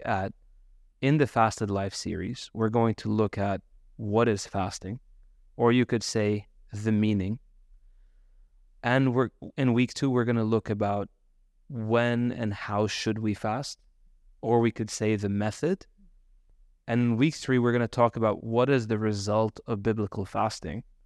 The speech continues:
or we could call it the reward. You know, I don't wanna call it the result, I wanna call it the reward, because that's what Jesus says about it. He says that there's a reward tied to it. And it's so, it's so amazing that when you see it, you see it. And you,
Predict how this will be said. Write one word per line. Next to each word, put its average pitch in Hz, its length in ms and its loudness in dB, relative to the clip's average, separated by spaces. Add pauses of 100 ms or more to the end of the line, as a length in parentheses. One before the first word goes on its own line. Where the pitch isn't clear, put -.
(500)
or 127 180 4
we 135 80 4
could 123 200 0
call 117 260 4
it 110 120 0 (120)
the 107 240 2
reward. 104 540 -2 (640)
You 110 80 0
know, 113 80 4
I 113 180 4
don't 131 120 4
wanna 135 100 2
call 131 220 2
it 110 80 0
the 110 100 0
result, 110 500 0
I 107 80 -2
wanna 113 220 -2
call 110 220 0
it 104 40 -4
the 107 100 -4
reward, 101 400 0
because 104 280 -2
that's 110 260 -2
what 110 160 -2
Jesus 104 400 -2
says 104 240 -4
about 107 320 -2
it. 90 120 -4
He 113 100 -2
says 110 260 -2
that 98 120 -6
there's 104 260 0
a 101 60 -2
reward 95 480 -2
tied 90 280 -4
to - 160 -4
it. - 140 -10 (580)
And 104 400 -2 (320)
it's - 180 -2
so, 165 520 2 (880)
it's 127 140 -4
so 165 240 4
amazing 131 400 2
that 113 100 -2
when 120 220 0
you 117 120 -2
see 123 280 0
it, 98 80 0
you 104 160 -6
see 131 260 0
it. 104 140 -2
And 107 180 -2
you, 107 220 -2